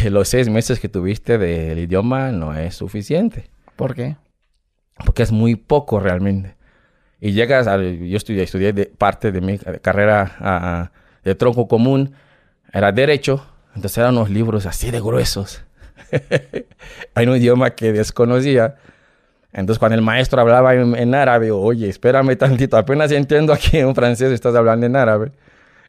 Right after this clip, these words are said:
Speaker 1: Entonces, hay una anécdota que pasó que fue de las que yo dije, "Híjole, a lo mejor no salgo de aquí", cuando una vez un maestro dijo,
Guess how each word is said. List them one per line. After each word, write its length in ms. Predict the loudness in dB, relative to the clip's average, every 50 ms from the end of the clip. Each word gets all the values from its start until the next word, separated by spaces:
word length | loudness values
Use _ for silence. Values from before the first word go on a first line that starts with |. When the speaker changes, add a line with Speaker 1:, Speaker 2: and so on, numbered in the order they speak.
| _
Speaker 1:
Entonces, 480 | -4 -2 0 0 0 0 0 -2 -2 -4 -8 -16 -20 -20 _
hay 140 | _ 0 2
una 120 | 2 2 2
anécdota 360 | 2 2 2 2 0 0 0
que 120 | -2 -2 0
pasó 380 | 2 0 2 4 2 2 2 2
que 160 | -2 -4 -4
fue 280 | -4 -4 0 0 2
de 80 | 2 2
las 180 | 2 0 -2 -2
que 440 | -4 -4 -4 -2 -2 -4 -6 -6 -6
yo 120 | -6 -4 -4
dije, 200 | -6 -6 -6 -6
"Híjole, 220 | -2 0 0 0
a 40 | 0
lo 80 | -2 -4
mejor 220 | -2 0 0 2
no 100 | 2 2
salgo 320 | 2 2 2 4 4 4 4
de 80 | 4
aquí", 300 | 2 2 0 -2 -4 0
cuando 180 | 0 0 0 2
una 140 | 2 2 2
vez 140 | 2 2 0
un 80 | 0
maestro 320 | 0 -2 -2 -2 -2 -4 -4
dijo, 280 | -4 -2 -2 -4 -4